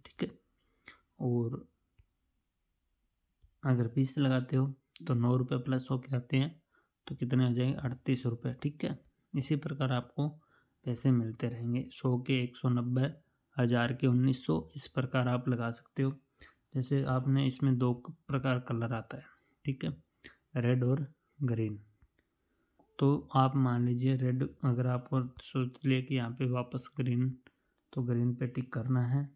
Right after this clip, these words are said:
ठीक है, ज्वाइन ग्रीन, इस पे टिक करो। दस, एक है तो दस रुपये लगते हैं, कन्फर्म कर दो यहाँ। दूसरा तरीका ये है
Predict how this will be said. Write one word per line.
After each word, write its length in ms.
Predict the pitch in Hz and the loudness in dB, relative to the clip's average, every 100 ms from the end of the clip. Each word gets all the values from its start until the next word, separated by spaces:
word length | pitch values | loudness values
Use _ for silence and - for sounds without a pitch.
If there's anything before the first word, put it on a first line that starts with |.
| _ _ _ _ | _ _ _ _
ठीक 180 | 143 135 | -6 -2
है, 120 | 135 | 0
ज्वाइन 340 | 127 123 127 | 2 2 4
ग्रीन, 300 | 123 123 131 139 - - _ _ _ | 2 2 2 -2 -12 -20 _ _ _
इस 60 | - | -6
पे 140 | 139 | -4
टिक 220 | 123 131 131 | 0 -2 0
करो। 280 | 127 139 143 - _ 139 | 0 0 -2 -10 _ -4
दस, 340 | 127 127 - - _ _ _ _ | -2 -4 -8 -20 _ _ _ _
एक 320 | 226 135 131 | -2 0 0
है 160 | 143 143 - - | -2 -4 -6 -2
तो 80 | 127 | 0
दस 220 | 123 - | 0 -2
रुपये 240 | 139 131 131 | -6 -2 0
लगते 300 | 127 127 139 | 0 0 2
हैं, 200 | 135 170 - _ - - _ | 2 0 -8 _ -20 -20 _
कन्फर्म 380 | - 131 127 131 | 2 4 6 2
कर 140 | 117 113 | 0 -4
दो 140 | 113 | -6
यहाँ। 140 | 110 113 _ _ _ - 127 | -6 -8 _ _ _ 2 4
दूसरा 460 | 123 135 - 170 190 | 6 4 2 2 2
तरीका 400 | - 135 123 123 | 4 0 2 -2
ये 280 | 120 120 120 | 2 4 4
है 220 | 113 123 | 2 0